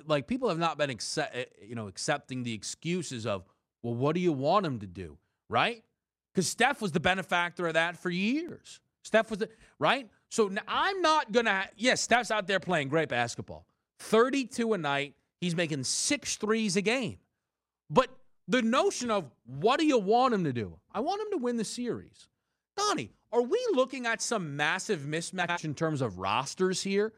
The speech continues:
Like, I think Boston is better. I've picked Boston to win the series. The Warriors were favored to win this series. The Warriors were heavily favored to win that series against the Toronto Raptors,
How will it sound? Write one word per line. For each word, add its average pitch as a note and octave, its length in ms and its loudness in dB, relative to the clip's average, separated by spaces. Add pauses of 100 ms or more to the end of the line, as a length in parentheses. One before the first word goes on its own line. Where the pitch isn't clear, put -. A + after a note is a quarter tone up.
(200)
Like, A#3 160 4
I D#4 200 4
think C#4+ 360 -4
Boston G#3 680 0
is F#3+ 300 0
better. F3 380 2
I've E3 200 0
picked E3 240 -6
Boston D#3+ 440 0
to D3 60 -4
win D3 120 -2
the A#2+ 100 -6
series. C#4 420 0 (380)
The G4+ 60 -4
Warriors A#4+ 380 6
were G#3+ 80 4
favored C4 320 2
to A#3 60 4
win A#3 160 4
this A#3 140 0
series. F4+ 540 0 (480)
The B3+ 60 -2
Warriors G#4 420 6
were - 80 6
heavily D4 300 4
favored D4 260 4
to C#4 60 2
win C#4 100 4
that C4+ 180 2
series C#4+ 320 2
against C4+ 300 2
the C4 80 0
Toronto C#4 560 4
Raptors, C#4 560 4